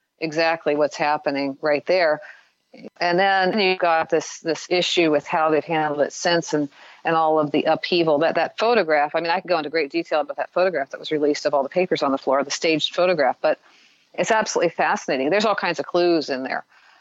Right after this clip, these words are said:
That is not a bad photograph. I mean, it's a fake photograph, but I would say, and, you know, this is, I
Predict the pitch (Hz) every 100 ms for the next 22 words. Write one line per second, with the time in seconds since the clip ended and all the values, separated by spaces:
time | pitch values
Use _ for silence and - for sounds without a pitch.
0 | - 196 226 208 202 196 175 170 - 190
1 | 190 127 95 - 156 156 151 147 - -
2 | 175 139 - 156 - - 156 139 135 135
3 | 139 - 147 143 - _ _ - - 175
4 | - 262 233 190 165 - - - _ -
5 | 196 175 175 175 175 170 _ _ - 175
6 | 180 165 156 170 - 170 170